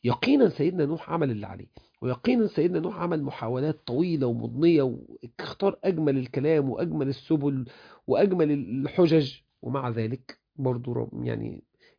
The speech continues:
الهداية مش بيدك أنت، الهداية بيد الله عز وجل. "ألف سنة إلا خمسين عاما وما آمن معه إلا قليل". قيل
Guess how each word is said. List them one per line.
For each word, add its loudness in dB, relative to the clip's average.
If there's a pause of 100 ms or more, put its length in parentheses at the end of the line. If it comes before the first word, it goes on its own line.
الهداية 2
مش -6
بيدك -4
أنت، -6 (100)
الهداية -2
بيد 0
الله -2
عز -12
وجل. -10 (400)
"ألف 2
سنة 4
إلا 0
خمسين -2
عاما -2
وما 0
آمن 0
معه 0
إلا -2
قليل". -4
قيل 2